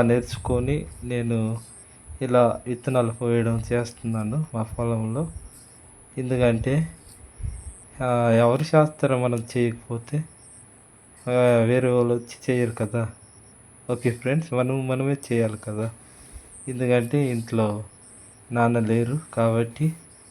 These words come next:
వ్యవసాయం కూడా నేనే చూసుకోవాలి కాబట్టి నేను ఇదిగో విత్తనాలు పోస్తున్నాను. చూడండి ఈ విధంగా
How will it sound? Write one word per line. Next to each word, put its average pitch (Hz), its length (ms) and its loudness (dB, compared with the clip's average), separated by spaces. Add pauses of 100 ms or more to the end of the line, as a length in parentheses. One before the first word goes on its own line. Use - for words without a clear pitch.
(180)
వ్యవసాయం 120 580 0
కూడా 120 460 -4 (720)
నేనే 123 260 0
చూసుకోవాలి 113 840 -4
కాబట్టి 113 560 -4 (1080)
నేను 117 320 4
ఇదిగో 110 240 2
విత్తనాలు 113 460 4
పోస్తున్నాను. 110 800 0 (420)
చూడండి 110 480 2 (1080)
ఈ 117 80 6
విధంగా 117 540 4